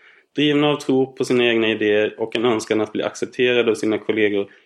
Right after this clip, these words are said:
kan en forskare arbeta på i åratal." Vi får inte tro att de här, att, att, alltså att forskarna är en slags över-, människomoraliskt som aldrig skulle få för sig att,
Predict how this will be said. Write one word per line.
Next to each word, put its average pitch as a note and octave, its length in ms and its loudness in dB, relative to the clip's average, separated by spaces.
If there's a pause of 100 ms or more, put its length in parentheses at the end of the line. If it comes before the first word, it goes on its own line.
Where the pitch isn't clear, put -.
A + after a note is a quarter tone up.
(140)
kan D3+ 220 0
en C3 80 2
forskare A2+ 500 0
arbeta G#2 460 -2
på F#2+ 440 -4
i A2 100 0
åratal." G2 560 -2 (380)
Vi C#3 80 -6
får G3 120 -2
inte F3+ 180 -4
tro E3 340 0
att - 100 -4
de C3 120 0
här, A#2+ 320 0 (640)
att, - 320 -6
att, - 280 -4
alltså C#3 220 -2
att - 120 -2
forskarna C#3 420 0
är C3+ 40 4
en B2+ 60 2
slags - 260 -2 (680)
över-, A#2 640 0 (400)
människomoraliskt B2+ 1080 0
som B2 140 -2
aldrig C3+ 320 0
skulle C3+ 240 -4
få B2 140 -8
för C3+ 220 -2
sig A#2 220 -2
att, G#2+ 160 -6